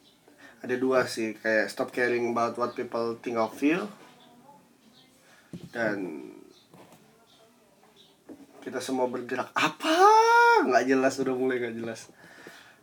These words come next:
Eh, intinya gini, kalau segala sesuatu yang kamu pengen lakukan, lakuin aja.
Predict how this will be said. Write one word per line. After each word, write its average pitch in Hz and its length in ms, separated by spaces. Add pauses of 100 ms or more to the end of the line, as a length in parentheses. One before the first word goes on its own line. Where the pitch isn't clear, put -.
(160)
Eh, 135 320
intinya 160 320
gini, 127 240
kalau 135 160
segala 143 320
sesuatu 147 400
yang 127 320
kamu 120 320
pengen 117 320
lakukan, 120 880 (1040)
lakuin 135 480
aja. 127 560